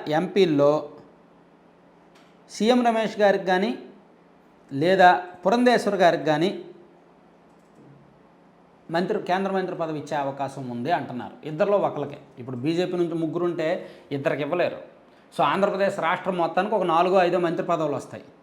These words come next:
అందులో బీజేపీకి ఒకటి, జనసేనకు ఒకటి ఇచ్చే అవకాశం ఉంది.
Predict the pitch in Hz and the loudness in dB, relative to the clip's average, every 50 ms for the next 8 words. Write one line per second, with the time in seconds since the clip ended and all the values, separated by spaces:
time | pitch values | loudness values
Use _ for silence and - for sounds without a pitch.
0 | _ _ _ _ _ _ _ _ _ - - - 165 190 214 220 185 165 185 214 | _ _ _ _ _ _ _ _ _ -8 -2 0 2 2 4 4 4 4 2 0
1 | 214 - - - 139 160 202 208 220 226 220 220 214 202 208 196 202 190 - 269 | -2 -6 -8 -4 -2 0 0 2 2 0 0 0 0 0 0 0 -2 -2 -2 -2
2 | 262 175 147 175 180 190 - 208 196 196 196 196 175 147 - 202 196 175 156 - | -2 -2 -2 -2 -2 -2 -2 0 0 0 0 -2 -4 -4 -4 -4 -2 -2 -4 -4
3 | - 190 175 160 156 156 143 165 147 135 - 190 175 135 110 104 - | -4 -2 -2 -2 -2 -2 -4 -6 -6 -6 -6 -8 -8 -8 -10 -12 -14